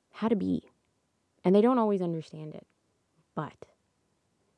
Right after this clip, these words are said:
you don't have to understand it. It simply makes sense to you and your vision and your ideals. And so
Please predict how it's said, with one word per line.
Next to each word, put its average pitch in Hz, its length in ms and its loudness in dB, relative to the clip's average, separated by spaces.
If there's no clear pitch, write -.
you 165 100 -2
don't 165 140 0
have 160 180 -4
to 165 60 -6
understand 170 500 -10
it. - 120 -20
It 185 160 -10
simply 185 260 -4
makes 165 260 -8
sense 160 260 -16
to - 120 -14
you 170 360 -6
and 151 140 -8
your 147 100 -8
vision 156 420 -6
and 175 140 -10
your 151 120 -8
ideals. 160 520 -8
And 165 140 -8
so 165 400 -8